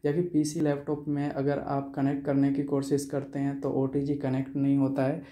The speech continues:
तो ये जो ओटीजी कनेक्शन होता है, इसका क्या रोल होता है, और यहाँ पे लिखा है, "Automatically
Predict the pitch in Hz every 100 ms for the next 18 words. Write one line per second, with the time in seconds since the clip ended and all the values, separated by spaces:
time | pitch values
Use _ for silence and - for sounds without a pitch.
0 | - - - 156 170 175 180 147 147 156
1 | 160 170 143 143 - 156 143 139 139 139
2 | 139 156 147 143 139 143 139 139 143 143
3 | 139 139 143 143 147 139 151 143 143 143
4 | 143 139 143 143